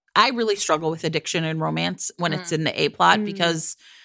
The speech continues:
Speaker 1: what I deeply want for a character who's struggling with addiction in a romance novel is to, like, leave the book and go take
Speaker 3: Yeah.
Speaker 1: care of themselves and heal, whatever that looks like.
Speaker 2: Mm-hmm.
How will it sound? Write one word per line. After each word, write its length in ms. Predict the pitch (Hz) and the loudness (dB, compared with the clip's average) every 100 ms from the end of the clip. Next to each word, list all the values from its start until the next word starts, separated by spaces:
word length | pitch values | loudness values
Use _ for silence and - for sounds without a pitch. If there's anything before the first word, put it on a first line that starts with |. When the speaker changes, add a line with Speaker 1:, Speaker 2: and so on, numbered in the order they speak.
| _ _ _ | _ _ _
Speaker 1:
what 240 | 190 190 240 | 0 4 6
I 140 | 226 | 4
deeply 400 | 226 240 240 254 | 2 -2 0 2
want 400 | 220 185 170 - | 4 6 4 2
for 160 | - 170 | 0 0
a 40 | |
character 360 | - 180 170 180 | 2 0 2 -2
who's 200 | 185 160 | 0 0
struggling 320 | 175 165 160 | 0 0 -2
with 100 | 165 | -2
addiction 640 | 143 - - 95 78 87 - _ _ | -4 -4 -6 -6 -6 -8 -12 _ _
in 300 | 190 185 196 - | 0 2 0 2
a 80 | 185 | 2
romance 420 | 175 165 170 180 | 2 2 0 0
novel 340 | 208 196 220 226 | 2 4 4 2
is 180 | 185 - | 0 -4
to, 120 | - 165 | -2 0
like, 220 | 165 160 | 0 -2
leave 340 | 165 170 185 | -2 0 2
the 80 | 226 | 0
book 440 | 208 160 - - - _ _ _ _ _ _ _ _ | 4 4 4 -8 -16 _ _ _ _ _ _ _ _
and 200 | 185 185 | 2 2
go 140 | 165 175 | 4 2
take 260 | - 202 | 2 -2
Speaker 3:
Yeah. 80 | 165 | 0
Speaker 1:
care 160 | 208 233 | 2 4
of 120 | 156 | 2
themselves 600 | 147 160 - 101 139 - | 0 0 0 0 -2 -6
and 180 | 185 185 | -4 -4
heal, 480 | - 240 156 135 175 | 0 4 4 4 2
whatever 420 | 180 - 180 208 | 0 4 4 6
that 200 | 220 196 | 6 4
looks 240 | 180 - 196 | 2 -2 -2
like. 180 | 95 | -2
Speaker 2:
Mm-hmm. 360 | 165 151 175 269 | -4 -8 -4 -4